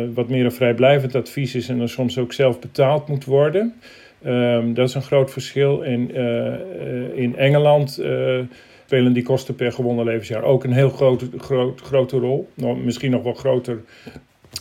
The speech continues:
dan, eh, in Nederland. Ehm, maar daar is, ehm, voor de vaccins, eh, bereidheid, eh, bijvoorbeeld bij meningokokken B,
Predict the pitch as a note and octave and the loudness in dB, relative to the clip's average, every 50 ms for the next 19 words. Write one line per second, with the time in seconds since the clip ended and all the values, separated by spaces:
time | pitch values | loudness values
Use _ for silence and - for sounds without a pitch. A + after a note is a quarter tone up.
0 | - - C#3 C3+ B2 A#2 A#2 A#2 A2+ A2+ A#2 A#2+ C3+ C3 A#2 A#2 A#2+ B2+ B2+ C3 | -4 2 4 4 4 4 4 2 0 0 -2 -2 -2 -4 -2 -2 0 -2 -2 -2
1 | C3+ C#3 E3 G3 - - _ _ _ _ _ _ - - - _ _ _ _ - | -2 -2 -4 -4 -8 -12 _ _ _ _ _ _ -20 -20 -20 _ _ _ _ -8
2 | - - B2+ B2+ B2+ B2 A#2+ A#2+ A#2+ A#2+ A#2+ A#2+ B2 - - - B2 B2+ B2 C3+ | 0 2 4 4 4 4 2 2 0 0 -2 -4 -6 -8 -6 -2 -2 0 2 4
3 | C3 C3+ C3+ C3+ C#3 C#3 C3+ C#3 - - - C#3 C3 B2 B2 B2 B2 B2 B2 B2 | 4 4 4 2 0 0 -2 -4 -6 -6 -4 -2 0 0 0 0 -2 -2 -4 -8
4 | - - _ _ _ _ _ _ _ _ _ _ _ - C3+ C3 A#2+ B2 A#2+ - | -10 -16 _ _ _ _ _ _ _ _ _ _ _ 2 4 4 4 2 2 0
5 | C3 B2 - - - B2+ B2 B2 B2 B2 - - - B2+ A#2 A#2 A#2 A#2 A#2+ A#2+ | 0 -2 0 0 0 2 4 4 2 2 0 -2 -2 0 2 2 2 2 0 -2
6 | - C3 A2+ B2+ A#2 A#2 B2 B2 A#2+ A#2+ B2 A#2+ A2+ A#2 A#2 - - - A#2+ A#2 | -6 -4 -2 0 0 2 2 2 2 0 0 0 0 0 -2 -4 -4 -4 -2 -2
7 | A#2 A2 A2+ A2+ B2+ A#2+ A2+ A#2 A2 A#2 A#2+ A#2 B2 A#2+ A#2+ A#2+ A2+ - C3 A2+ | -2 -2 0 0 0 0 0 0 0 0 0 2 2 0 0 0 -2 -2 -4 -4
8 | - B2 A#2+ - B2+ B2 B2 | -2 -4 -4 -4 -4 -4 0